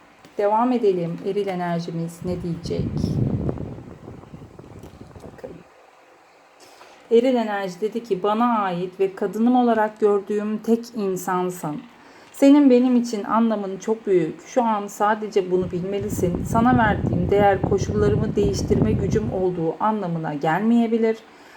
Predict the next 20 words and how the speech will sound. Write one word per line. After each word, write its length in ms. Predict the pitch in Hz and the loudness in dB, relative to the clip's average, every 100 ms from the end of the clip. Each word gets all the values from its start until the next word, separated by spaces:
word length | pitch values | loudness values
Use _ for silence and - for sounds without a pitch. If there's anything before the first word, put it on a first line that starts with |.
| - | -2
Ben 240 | 247 269 240 | 4 6 6
de 120 | 196 | 4
kendimi 480 | 208 208 220 208 185 | 0 -2 0 -4 -2
zamanla 500 | 190 190 208 240 247 | -2 0 2 2 2
keşfedeceğim 920 | 240 233 - 220 220 214 214 220 202 | 2 2 2 0 0 0 -2 0 -2
ve 140 | 185 | -2
ne 100 | 190 | -2
istediğime 680 | 240 240 - 214 196 190 214 | -2 -2 -2 -2 -2 -2 -4
karar 400 | - 196 196 208 | -4 0 2 4
vereceğim. 640 | 196 190 175 170 160 - - - - - | 4 4 2 0 -2 -6 -12 -20 -6 0
Beklenti 600 | 208 - 226 233 240 247 | 0 2 2 2 0 0
geliştirmen 920 | 233 220 - 226 214 208 208 214 190 | 0 0 0 0 0 0 -2 -2 0
beni 340 | 190 208 220 | 0 0 -4
kaçırır." 760 | - 202 190 202 196 208 208 190 | -2 -4 0 2 4 4 2 4
dedi. 380 | 185 175 160 170 - - - - 202 | 4 4 2 -2 -8 -20 -16 -6 0
Eril 260 | 190 220 | 2 4
enerji. 560 | 240 220 190 175 156 147 - - - - - - | 2 2 0 0 2 0 0 -2 -2 -2 -4 -2
Ve 40 | 214 | 0
hemen 380 | 240 247 247 233 | 2 2 2 2
bakıyorum. 680 | 220 - 240 220 180 175 | 0 0 2 4 2 0